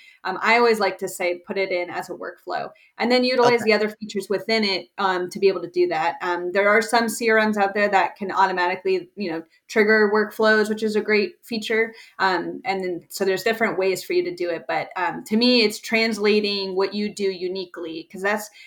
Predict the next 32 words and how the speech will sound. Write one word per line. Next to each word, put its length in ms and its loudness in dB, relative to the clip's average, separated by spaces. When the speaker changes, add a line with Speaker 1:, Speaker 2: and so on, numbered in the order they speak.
Speaker 1:
to 80 -2
me, 140 4
that's, 280 2
that's 240 -2
the 180 -8
first, 360 2
you 80 -2
know, 100 -4
experience 580 -4
you 80 0
have 300 -4
with 140 -2
that 200 0
client, 320 2
and 120 2
that 200 -2
client 420 -2
needs 240 -4
to 160 -6
understand 720 -4
and 100 -6
have 200 -4
transparency 760 -6
on 160 -4
what 180 -2
your 120 -6
process 520 -4
is 260 -4
compared 400 -4
to 160 -6
another 300 -2
advisor. 640 -6